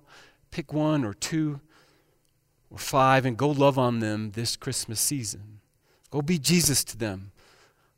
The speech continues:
The light shines in the darkness, and the darkness has not overcome it. Reach out to them in some real way. Socially distanced, of course, with masks on,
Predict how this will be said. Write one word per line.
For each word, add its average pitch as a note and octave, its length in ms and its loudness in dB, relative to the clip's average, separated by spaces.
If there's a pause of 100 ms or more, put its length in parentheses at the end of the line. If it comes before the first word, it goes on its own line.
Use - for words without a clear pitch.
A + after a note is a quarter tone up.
(180)
The G2 80 -10
light A#2 240 -2
shines D3+ 280 -2
in E3 100 -2
the D3+ 80 -2
darkness, G#2+ 680 -8 (320)
and - 100 -10
the A2 60 -2
darkness B2+ 500 -2
has A#2 140 -4
not B2+ 200 -2
overcome A2+ 420 -8
it. - 220 -20 (1500)
Reach F3 240 4
out F#3 160 10
to E3 80 -4
them E3+ 160 6
in D3 60 6
some F3+ 320 2
real F3+ 220 6
way. A2+ 360 0 (460)
Socially F3 440 2
distanced, F3 460 2
of D#3 100 -4
course, - 340 0
with A#2+ 140 -6
masks D#3 400 2
on, D#3 320 2